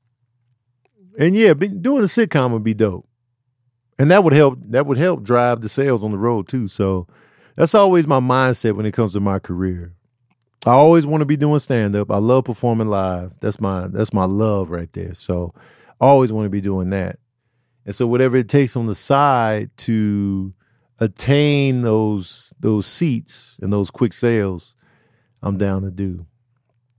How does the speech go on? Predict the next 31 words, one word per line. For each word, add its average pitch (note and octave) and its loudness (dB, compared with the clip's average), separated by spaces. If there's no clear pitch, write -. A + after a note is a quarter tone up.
So B2 2
my B2+ 4
big C3+ -2
plans C3 -4
for A2+ -12
twenty A#2+ -8
twenty-four A#2+ 0
is G2+ -2
to G2+ -6
just G2 0
focus B2 0
on B2 -2
content. G2+ -4
I'm G2+ -2
gonna G2 -2
be G2 -2
pumping G#2+ -2
out G#2 0
more G#2+ 0
voiceovers, G2 -2
more, G2 -4
you A#2 -8
know, G2 -6
social A2 0
media G#2 0
content, F#2+ -4
more A2+ 4
clips, A2+ 0
more A2+ 0
stand-up A2 -4
clips. - -6